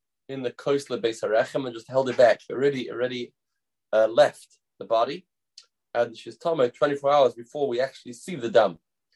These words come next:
That's what we normally say by a Re'iyah of a regular woman. What about this case that she becomes a Geiris twelve noon on Wednesday, and, uh, one o'clock noon she sees Dam?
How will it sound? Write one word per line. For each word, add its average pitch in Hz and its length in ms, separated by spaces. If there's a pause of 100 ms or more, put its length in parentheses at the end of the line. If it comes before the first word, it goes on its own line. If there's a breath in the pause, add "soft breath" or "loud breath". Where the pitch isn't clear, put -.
(360)
That's 147 300
what 143 120
we 135 80
normally 139 340
say 127 440
by 117 200
a 117 420 (280)
Re'iyah 139 500 (580)
of 117 120
a 117 100
regular 127 560
woman. 120 320 (920)
What 123 160
about 160 360 (520)
this 123 180
case 123 340
that 113 160
she - 100
becomes 143 300
a 127 80
Geiris 123 480
twelve 143 420
noon 151 360 (520)
on 117 280
Wednesday, 123 520 (1080)
and, 107 360
uh, 107 100
one 143 260
o'clock 131 260
noon 135 340 (180)
she - 160
sees 120 280
Dam? 101 300